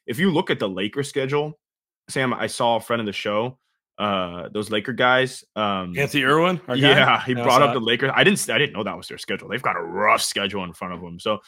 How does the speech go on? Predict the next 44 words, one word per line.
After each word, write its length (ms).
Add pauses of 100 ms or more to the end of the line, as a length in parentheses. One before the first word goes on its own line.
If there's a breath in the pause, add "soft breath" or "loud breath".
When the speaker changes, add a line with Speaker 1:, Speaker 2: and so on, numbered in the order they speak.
Speaker 2:
Mm-hmm. 420
Speaker 1:
um, 440
the 60
Warriors 240
have 120
a 60
good 120
chance 200
there. 80
This, 180
this 220
wasn't 240
a 40
game 460
against 280
Denver 220
I 120
think 240
anybody 260
expected 480
the 80
Warriors 400
to 80
win. 180
It 40
would 100
have 80
been 140
nice. 400 (440)
Um, 320
but 120
I 80
think 160
this 160
is 120
one 140
of 80
those 220
games 320
where 120
you're, 280 (500 soft breath)
if 200
they 140
win, 580